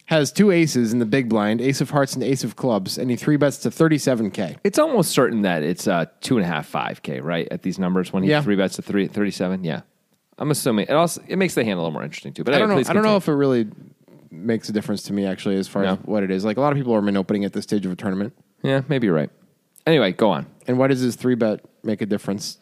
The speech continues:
Speaker 1: in the size of the blinds? It's more about what she opened to.
Speaker 2: Yeah, no, that's why. If she opens to twelve K,
Speaker 1: Yeah.
Speaker 2: then I don't know if that many people are min opening on the button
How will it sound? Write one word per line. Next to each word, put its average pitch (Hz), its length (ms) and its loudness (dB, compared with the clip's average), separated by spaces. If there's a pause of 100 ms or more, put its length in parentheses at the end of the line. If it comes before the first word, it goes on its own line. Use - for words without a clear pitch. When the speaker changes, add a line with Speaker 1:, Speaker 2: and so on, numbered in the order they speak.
(100)
Speaker 1:
in 110 160 -2
the 98 80 -2
size 95 460 -2
of 98 180 -6
the 98 80 -2
blinds? 98 440 -4 (140)
It's - 240 -12
more 117 200 2
about 101 400 0 (140)
what 117 140 -2
she 104 160 -2
opened 101 300 -2
to. 95 200 -2 (260)
Speaker 2:
Yeah, 185 160 6
no, 165 260 4
that's 147 360 0
why. 98 300 4
If 117 80 2
she 170 180 4
opens 151 260 2
to 123 60 0
twelve 113 340 2
K, 85 400 -2 (220)
Speaker 1:
Yeah. 107 220 0 (260)
Speaker 2:
then 107 520 4 (600)
I 185 120 4
don't 254 80 4
know 233 120 4
if 156 120 -2
that 156 220 4
many 165 120 4
people 139 220 2
are 127 60 4
min 127 160 4
opening 110 340 2
on 95 100 2
the 92 80 2
button 90 480 0